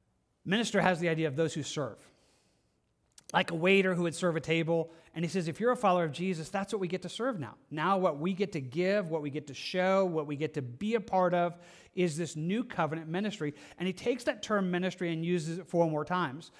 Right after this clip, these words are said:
to kind of highlight the difference between the old and the new covenant.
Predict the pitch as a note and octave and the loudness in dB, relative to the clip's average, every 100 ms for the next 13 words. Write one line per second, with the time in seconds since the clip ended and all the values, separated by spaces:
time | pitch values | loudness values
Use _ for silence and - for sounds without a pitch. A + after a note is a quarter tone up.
0 | - - F3 G3 F#3 - - G3 A3+ A3 | -20 -10 -2 0 0 -6 -4 0 0 0
1 | F#3+ F3+ D3 G#3+ B3 G#3 D#3+ F#3 - F3+ | 0 -2 -4 -2 -2 -2 -4 -6 -10 -10
2 | - F3 D#3+ D#3 F3 F3 F3+ G3 F3 C#3+ | -2 0 0 -2 2 4 4 2 -2 -2
3 | C#3+ G#3 G3 E3 A2+ | -2 2 2 2 -6